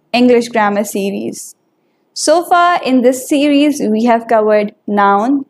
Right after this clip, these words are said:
pronoun, determiners, and adjectives. And today, for our fifth lecture, we're going to cover adverbs. So let's start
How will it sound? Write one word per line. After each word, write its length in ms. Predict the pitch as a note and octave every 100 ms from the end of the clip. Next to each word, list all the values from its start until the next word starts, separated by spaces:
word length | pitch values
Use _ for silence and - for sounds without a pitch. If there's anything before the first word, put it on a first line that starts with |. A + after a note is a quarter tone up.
| _
pronoun, 720 | - G#3+ G#3 G#3 G3+ A#3 C#4+ - _ _ A3
determiners, 880 | A#3 A#3 C#4+ C4 G#3 G3+ A#3 D4+ - _
and 220 | - A3 A3+
adjectives. 720 | G3+ F3+ G3+ - A2 - - _ _ _ _ _
And 260 | G#3+ G#3+ G#3+
today, 480 | A3+ B3 D#4+ F#4+ - _
for 240 | A#3 A3+ A3+ G3+
our 100 | G#3
fifth 480 | - - E4 - -
lecture, 540 | G#3+ G#3+ F#3+ A#3 E4+ - _ -
we're 260 | A3+ D4
going 280 | B3 A#3 A3+
to 100 | A#3+
cover 460 | A3+ G3 G#3+ F#4 -
adverbs. 680 | - A3+ G3+ G3 - - - _ _ _ _ _ _ _
So 420 | - A3+ A3 -
let's 340 | G3 G#3 A3+ -
start 500 | - A#3+ C4 D#4